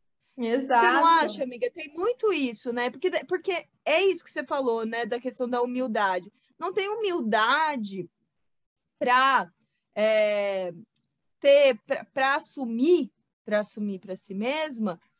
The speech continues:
Speaker 2: que precisa dar um próximo passo ali pra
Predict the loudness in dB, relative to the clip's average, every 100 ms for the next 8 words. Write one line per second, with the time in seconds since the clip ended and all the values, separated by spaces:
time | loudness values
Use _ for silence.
0 | _ -8 -4 -2 -2 -2 -4 -2 -2 0
1 | 0 0 0 2 2 0 -8 -8 -6 0
2 | 2 0 -4 -6 -6 -6 -2 -2